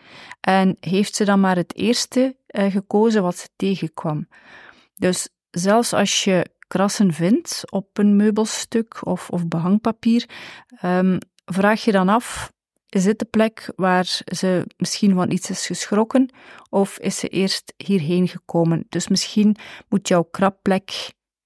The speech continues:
ergens anders, dichter bij een raam of een deur, eh, liggen. En ja, het is makkelijker gezegd dan gedaan, maar probeer te denken als een kat. Ehm, als je ergens krassen ziet,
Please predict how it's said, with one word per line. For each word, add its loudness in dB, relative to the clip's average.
ergens -2
anders, 0
dichter -4
bij 2
een -2
raam 0
of -2
een 2
deur, 0
eh, 0
liggen. 0
En 2
ja, 0
het -6
is -4
makkelijker 0
gezegd 0
dan -2
gedaan, 0
maar 2
probeer 2
te -4
denken 2
als 2
een -2
kat. -6
Ehm, -6
als -2
je 0
ergens 0
krassen 0
ziet, -2